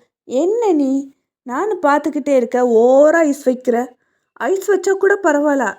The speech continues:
பனி கட்டியே தூக்கி தலையில வைக்கிறியே, உனக்கு என்ன வேலை ஆகணும்?" அப்படின்னு ஆஜூன் கேட்டான். அதுக்கு நிலா, "அண்ணே, அ-, அது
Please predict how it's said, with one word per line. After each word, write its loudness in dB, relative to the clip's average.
பனி -4
கட்டியே 2
தூக்கி 2
தலையில 2
வைக்கிறியே, 0
உனக்கு -4
என்ன 2
வேலை 4
ஆகணும்?" -2
அப்படின்னு -6
ஆஜூன் -2
கேட்டான். -6
அதுக்கு 0
நிலா, -2
"அண்ணே, -2
அ-, -10
அது -4